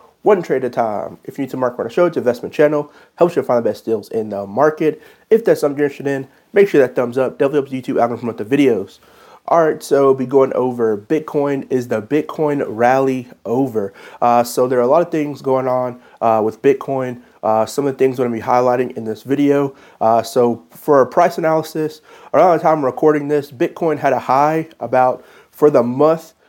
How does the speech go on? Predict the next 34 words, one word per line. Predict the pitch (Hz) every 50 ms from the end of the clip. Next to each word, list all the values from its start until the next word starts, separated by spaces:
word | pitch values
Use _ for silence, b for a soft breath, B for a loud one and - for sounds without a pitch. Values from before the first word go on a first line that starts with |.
| b b
uh, | - 123 120 117 117 110 110 - -
of | 131 127
about | 123 123 131 131 110 -
forty-seven | - - 151 156 143 - 151 135 127 120
thousand | 131 127 131 127 131 131 120
seven | - 139 131 131
hundred | 117 135 131 123 123 117 120 -
and | - 123 117 117 120 117
thirty-three | - 127 120 120 120 120 - 117 113 110 107 110 _ _ 110
dollars | - 123 143 156 170 175 175 170 170 - _ b b b b b b b b b
to | - - 202 208 202 - -
a | 131 127
low | 123 135 147 156 160
range | 147 143 143 143 143 143 139 135 - -
of | - 123
about | 123 120 123 123 123 113 - - -
thirty-five | 139 139 139 - - 123 120 120
thousand | - 123 120 120 120 120 120 113
and | 101
seventy | - - 135 127 120 113 98 104
dollars. | 104 104 104 90 - - - B B B B B B
So | - 143 135 135
kind | 135 - 190 190
of | 180
fluctuating | - 196 180 - - 170 151 147 139
in | - 135
between | - - - 147 131
that | 127 117 101 87
range, | 104 127 135 135 131 131 - B B B B B B
uh, | - 113 113 113
for | - - 123
the | 120 120 117
whole | 104 - 143 139 139 139 135 131 127 -
month. | 113 113 117 123 131 135 139 - _